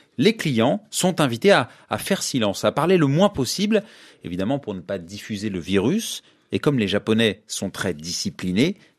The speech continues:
ils acceptent cette contrainte. Reportage à Tokyo de Bruno Duval.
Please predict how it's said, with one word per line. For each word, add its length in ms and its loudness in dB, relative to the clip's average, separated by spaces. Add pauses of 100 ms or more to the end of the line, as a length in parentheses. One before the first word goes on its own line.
(120)
ils 240 2
acceptent 400 -4
cette 240 -12
contrainte. 520 -6 (300)
Reportage 520 0
à 60 0
Tokyo 420 -2 (240)
de 80 -2
Bruno 300 2
Duval. 400 -6